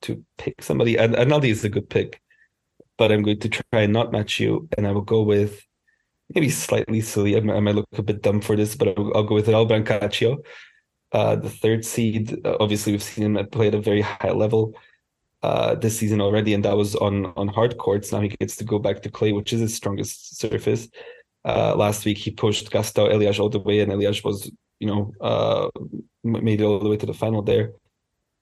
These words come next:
So I think with this, the somewhat easier draw in the first two rounds for sure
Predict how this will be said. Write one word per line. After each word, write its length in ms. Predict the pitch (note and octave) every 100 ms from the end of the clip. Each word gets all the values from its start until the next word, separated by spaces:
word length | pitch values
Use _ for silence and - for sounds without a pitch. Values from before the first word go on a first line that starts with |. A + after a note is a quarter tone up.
| _
So 220 | - A2 -
I 80 | A#2
think 160 | D#3
with 160 | C#3 B2+
this, 440 | B2 A2+ - - _ - - _ - A2+ - -
the 180 | C3 C#3
somewhat 360 | E3+ D3+ G#2+ -
easier 260 | A#2 A#2
draw 240 | A2+ A2+ A2
in 80 |
the 60 | G#2+
first 300 | - G#2+ -
two 180 | - A2+
rounds 260 | A2 A2+
for 160 | A2+ G2
sure 240 | - A2